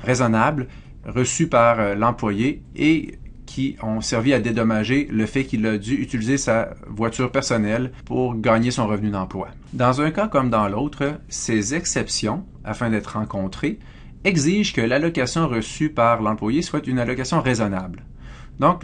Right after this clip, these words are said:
nous sommes en mesure de nous demander de quoi s'agit-il et dans quelle mesure une allocation peut être jugée comme étant raisonnable.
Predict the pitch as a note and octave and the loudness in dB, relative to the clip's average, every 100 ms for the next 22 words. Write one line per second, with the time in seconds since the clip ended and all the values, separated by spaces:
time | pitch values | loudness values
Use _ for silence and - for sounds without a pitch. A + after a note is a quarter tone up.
0 | - C#3 A#2+ E3+ D#3 C#3 C#3 F#3+ B2+ A2 | -8 -8 -2 0 4 4 4 0 0 0
1 | A2 G#2 G2+ C#3+ G#3 - - - - D3 | 2 0 0 -2 -2 -12 -20 -20 -8 -4
2 | - G3+ F#3+ - - - A2+ G2+ - F#2 | 2 6 6 4 -8 -4 -2 -4 -6 -8
3 | - - - - - - - - - - | -8 -16 -18 -18 -18 -18 -18 -18 -18 -12
4 | A#2+ A#2+ A#2 A2+ F#3+ E3 A#2+ C#3 D#3 B2+ | -4 0 0 2 4 4 4 2 2 2
5 | A2+ A2+ G#2+ - E3 D#3+ C3 - A#2 B2+ | 2 0 -2 0 -2 0 -4 -2 -2 -2
6 | - - A#2+ - A2 A#2+ A#2 D3+ A#2 G#2+ | -4 -8 -8 -10 -6 0 2 2 0 2
7 | B2+ A#2 A2 G2+ F#2 F2 F2 | 0 2 0 -2 -2 -6 -12